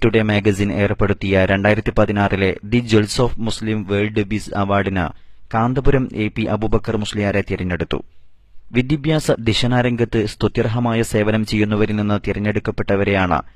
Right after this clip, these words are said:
രണ്ടായിരത്തി പതിനൊന്ന് മുതൽ ഈ അവാർഡ് നൽകി ആദരിക്കുന്നത്. മലേഷ്യൻ സർക്കാരിന്റെ പിന്തുണയോടെ അൻപത്തിയേഴ് രാഷ്ട്രങ്ങളിലായി വ്യാപിച്ചു കിടക്കുന്ന ഒ ഐ സി ഗ്രൂപ്പ്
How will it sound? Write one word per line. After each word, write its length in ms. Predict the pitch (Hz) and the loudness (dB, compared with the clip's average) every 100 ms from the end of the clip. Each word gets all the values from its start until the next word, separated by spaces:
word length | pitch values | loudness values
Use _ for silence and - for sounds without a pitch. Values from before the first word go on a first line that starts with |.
| - - - | -20 -14 -4
രണ്ടായിരത്തി 420 | 104 117 117 - - | 2 2 2 -2 0
പതിനൊന്ന് 340 | 104 110 123 | 0 0 0
മുതൽ 320 | 117 110 101 - | 0 0 0 0
ഈ 80 | 104 | 0
അവാർഡ് 460 | 95 101 107 107 | 2 2 2 2
നൽകി 300 | 101 92 95 - | -2 -2 -2 0
ആദരിക്കുന്നത്. 680 | 95 92 87 90 82 71 - - - - - | 0 0 -2 -4 -4 -4 -6 -12 -20 -20 -4
മലേഷ്യൻ 440 | 120 127 147 160 156 | 2 4 4 0 -2
സർക്കാരിന്റെ 580 | - 143 139 131 131 | 0 0 0 0 0
പിന്തുണയോടെ 640 | 123 123 120 113 110 110 107 | 0 0 2 2 2 2 0
അൻപത്തിയേഴ് 800 | 101 101 104 - 113 98 104 110 | 0 -2 0 0 2 2 4 4
രാഷ്ട്രങ്ങളിലായി 800 | 101 104 - 110 107 104 101 98 | 4 0 -2 -2 2 2 2 2
വ്യാപിച്ചു 540 | 95 92 95 104 - 104 | 0 0 2 0 -2 -2
കിടക്കുന്ന 380 | 107 101 101 98 | -2 -2 0 2
ഒ 260 | 92 92 | 4 4
ഐ 120 | 95 107 | 2 0
സി 160 | - | -2
ഗ്രൂപ്പ് 520 | 104 104 98 98 82 | 0 4 6 6 4